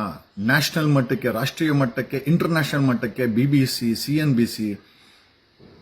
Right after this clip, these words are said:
ಅವರುಗಳ ಗಮನಕ್ಕೆ ತಂದು ಮಾಧ್ಯಮದ ಒತ್ತಡತೆ ಏರಲಾಗುತ್ತದೆ. ಆದರೂ ಕೂಡ ಈ ಸಿ ಎಂ ಸಿದ್ದರಾಮಯ್ಯ ಮತ್ತೆ ಡಿ ಕೆ ಶಿವಕುಮಾರ್ ಸರ್ಕಾರ ಯಾವುದೇ ಕಾರಣಕ್ಕೂ ಎಸ್ ಐ ಟಿ ರಚನೆ ಮಾಡಲ್ಲ. ಆಮೇಲೆ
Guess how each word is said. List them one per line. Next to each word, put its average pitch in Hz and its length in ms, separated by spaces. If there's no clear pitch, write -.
ಅವರುಗಳ 139 320
ಗಮನಕ್ಕೆ 123 440
ತಂದು 113 580
ಮಾಧ್ಯಮದ 147 460
ಒತ್ತಡತೆ 117 600
ಏರಲಾಗುತ್ತದೆ. 98 680
ಆದರೂ 147 280
ಕೂಡ 135 220
ಈ 123 100
ಸಿ 123 200
ಎಂ 123 140
ಸಿದ್ದರಾಮಯ್ಯ 110 560
ಮತ್ತೆ 104 300
ಡಿ 107 140
ಕೆ 120 120
ಶಿವಕುಮಾರ್ 98 640
ಸರ್ಕಾರ 110 360
ಯಾವುದೇ 123 240
ಕಾರಣಕ್ಕೂ 131 760
ಎಸ್ 107 200
ಐ - 20
ಟಿ 104 100
ರಚನೆ 110 320
ಮಾಡಲ್ಲ. 87 540
ಆಮೇಲೆ 160 640